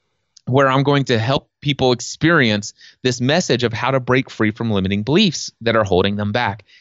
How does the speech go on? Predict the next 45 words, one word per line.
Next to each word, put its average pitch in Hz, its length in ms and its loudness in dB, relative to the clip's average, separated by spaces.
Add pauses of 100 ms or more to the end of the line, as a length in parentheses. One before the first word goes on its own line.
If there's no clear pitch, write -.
(260)
And 127 180 0
so 139 200 2
I 123 180 4
did 127 200 0
my 123 140 0
first 135 340 0
event 139 260 -2
last 131 260 -4
year, 143 160 4
and 123 100 2
I'm 113 100 0
like, 101 200 -2
"Listen, 107 240 -2
I 123 220 0
will 110 180 0
not 131 500 0
rest 131 440 -2
until 120 220 -2
I 123 80 2
have 117 300 -4
three 147 220 2
hundred 131 260 0
people 120 280 -2
at 107 60 -2
that 110 120 2
event." 107 300 0 (400)
I 240 60 2
had 143 140 -2
no 120 360 2
idea 98 320 0
how 98 160 -2
to 90 80 0
market 90 380 -2
an 87 100 -6
event 95 340 -4
like 90 160 -6
this. 147 220 2
I 147 40 2
had 143 160 -2
never 110 260 2
marketed 92 420 2
a 87 60 0
conference 92 460 -2
like 95 180 -2
that. 123 320 -4